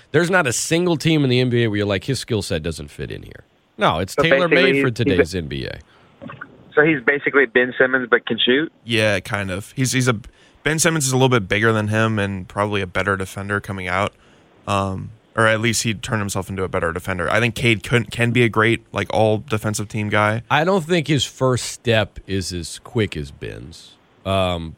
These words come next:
Speaker 1: but yeah, I think he's a, he's obviously a better <laughs> shooter.
Speaker 3: He's got the great all-around
Speaker 1: I mean, I'm a
Speaker 3: game.
Speaker 1: better shooter than Ben Simmons, guy. So
Speaker 3: It's
Speaker 1: let's,
Speaker 3: true.
Speaker 1: uh, you know, I mean, I don't know how much that's saying.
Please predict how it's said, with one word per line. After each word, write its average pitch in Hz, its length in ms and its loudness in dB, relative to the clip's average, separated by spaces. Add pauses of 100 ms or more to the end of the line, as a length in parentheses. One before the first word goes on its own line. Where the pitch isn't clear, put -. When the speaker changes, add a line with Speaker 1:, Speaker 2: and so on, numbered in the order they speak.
(100)
Speaker 1:
but 104 340 4 (580)
yeah, 113 560 2
I 101 140 2
think 98 300 -4
he's 92 280 -4
a, 87 180 2
he's 98 220 -10
obviously 101 540 -2
a 85 80 -6
better 87 280 -6
<laughs> - 140 0
shooter. 98 380 0 (100)
Speaker 3:
He's 117 140 0
got 139 140 0
the 135 60 2
great 110 260 4
all-around 95 300 4
Speaker 1:
I 156 60 2
mean, 135 80 4
I'm 151 180 2
a 147 40 2
Speaker 3:
game. 120 80 0
Speaker 1:
better 107 240 0
shooter 87 260 -4
than 85 160 -10
Ben 82 160 -4
Simmons, 80 400 -6
guy. 78 280 -8
So 82 160 -6
Speaker 3:
It's 80 80 -2
Speaker 1:
let's, 85 200 -2
Speaker 3:
true. 90 80 -6
Speaker 1:
uh, 87 40 -2
you 87 40 -2
know, 92 220 0
I 87 80 -4
mean, 85 80 -8
I 90 100 -2
don't 101 80 -2
know 117 80 0
how 123 160 0
much 110 220 0
that's 92 240 -6
saying. 98 380 -2